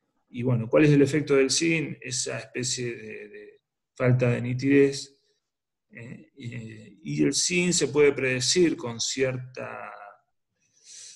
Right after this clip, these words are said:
eh, exactitud, igual que el clima, vieron que también a veces le erran con, con el clima, pero bueno, eh, en, hay, eh, páginas de internet donde se puede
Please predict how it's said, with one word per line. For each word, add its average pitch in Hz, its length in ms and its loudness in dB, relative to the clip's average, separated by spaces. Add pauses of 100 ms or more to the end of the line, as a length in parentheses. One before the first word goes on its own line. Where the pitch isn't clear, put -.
(100)
eh, 123 680 -4 (520)
exactitud, 139 880 2
igual 120 260 -8
que 120 80 -10
el 120 100 -10
clima, 123 360 -2
vieron 117 200 -10
que 107 100 -18
también 117 340 -12
a 113 60 -12
veces 113 560 -14
le 120 120 -14
erran 127 380 -2
con, 110 300 -20
con 123 200 -12
el 135 100 -10
clima, 156 400 -6
pero 147 280 4
bueno, 113 320 -6 (100)
eh, 113 360 -20 (140)
en, 123 200 -16 (220)
hay, 123 300 -8 (720)
eh, 110 300 -20 (100)
páginas 131 340 -6
de 123 60 -4
internet 123 320 -8
donde 127 200 -6
se 123 160 -12
puede 117 580 -10